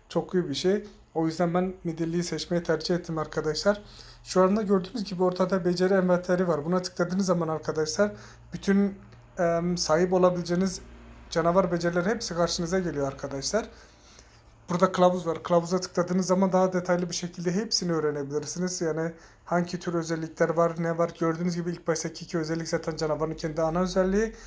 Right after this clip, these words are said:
Beceri donanımı, bu alttakiler de sizin sahip olabileceğiniz özellikler arkadaşlar ekstradan. Şimdi hepsini size tek tek anlatmak istiyorum. Ordu büyütmeyi biliyorsunuz zaten arkadaşlar.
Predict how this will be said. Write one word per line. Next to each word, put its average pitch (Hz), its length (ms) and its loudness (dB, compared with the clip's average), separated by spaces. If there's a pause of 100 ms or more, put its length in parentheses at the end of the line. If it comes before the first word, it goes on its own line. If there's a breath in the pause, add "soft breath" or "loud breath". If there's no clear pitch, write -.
(280 loud breath)
Beceri 175 360 2
donanımı, 180 600 2
bu 180 80 6
alttakiler 175 600 2
de 233 220 -2 (360 loud breath)
sizin 175 340 -2
sahip 170 340 0
olabileceğiniz 165 600 0
özellikler 156 540 -2
arkadaşlar 147 560 0
ekstradan. 165 640 0 (1040 loud breath)
Şimdi 202 240 2
hepsini 208 280 -2
size 214 160 0
tek 214 200 -2
tek 208 140 0
anlatmak 196 440 0
istiyorum. 185 500 0
Ordu 165 340 -2
büyütmeyi 180 380 0
biliyorsunuz 175 440 0
zaten 151 260 -4
arkadaşlar. 151 640 -2